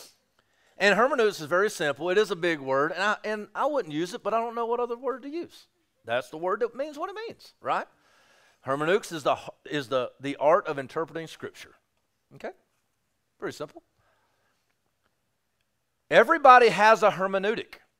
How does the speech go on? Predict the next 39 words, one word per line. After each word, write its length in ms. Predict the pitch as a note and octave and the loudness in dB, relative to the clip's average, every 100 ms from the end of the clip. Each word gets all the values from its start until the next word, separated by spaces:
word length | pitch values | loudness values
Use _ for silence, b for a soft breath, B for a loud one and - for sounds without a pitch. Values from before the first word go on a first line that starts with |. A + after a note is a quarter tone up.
| _ | _
whether 280 | B2 D#3 D#3+ | -2 -2 0
you 320 | D#3 F3 D#3+ B2 | -2 -2 -4 -8
didn't 200 | A2+ E3 | -10 -6
even 180 | E3+ E3 | -4 -2
know 100 | E3 | -2
what 140 | F3 F3+ | -2 -2
that 160 | F#3 | -4
word 160 | F#3+ G3 | -4 -4
was 180 | G#3+ G#3+ | -4 -6
or 80 | |
not. 360 | C4 D#4+ - - _ _ _ _ _ _ _ | -8 -8 -10 -20 _ _ _ _ _ _ _
Everybody 500 | E3+ G#3+ C#4+ C#4 C#4+ C4+ | 4 4 8 10 10 8
has 300 | C4+ D4+ D#3 | 2 2 -2
one. 280 | B2+ E2+ C#2 _ _ _ _ _ _ _ _ _ _ | -8 -8 -14 _ _ _ _ _ _ _ _ _ _
Right? 160 | C3+ D3 | -6 -2
Don't 140 | F3+ | -2
start 220 | A3+ A3 | -2 -4
checking 260 | - G#3 G#3+ | -2 -4 -4
your 80 | A3+ | -2
pockets. 560 | E3 A2 C3+ - - _ _ _ _ _ _ _ _ _ _ _ _ _ _ | 0 0 -4 -20 -20 _ _ _ _ _ _ _ _ _ _ _ _ _ _
Everybody 500 | F3+ A3+ D#4+ D4+ D4 | 8 8 10 10 10
has 220 | B3+ C4 | 8 6
a 60 | A#3+ | 4
hermeneutic, 500 | A3 G#3+ F#3 F3 F3 | 2 0 0 0 0
and 80 | F#3 | 4
that 180 | A3+ | 6
is 220 | A#3 G#3 E3 | 8 6 6
when 240 | A3+ B3 | 2 2
you 340 | C4+ F4+ F#4+ | 2 4 6
read 200 | F4+ F#4+ | 6 4
Scripture, 960 | F#4 - F4 E4+ C4+ - E3 D#3 F3+ G#3+ b b b | 2 -4 6 6 6 -2 -2 2 2 -2 b b b
you're 300 | G3+ C#4 C#4 | 4 4 8
reading 380 | F#4+ F#4 D#4 G#3+ | 8 8 4 6
it 200 | B3 - | 4 4
through 200 | A#3 A#3 | -4 -4
some 420 | - F4 F#4 D4+ | 4 6 6 4
type 300 | A3 A3 A3 | 6 6 6
of 100 | A#3+ | 2
lens. 720 | C4 C4 F3 A2 F#2+ - | 4 6 6 2 -10 -12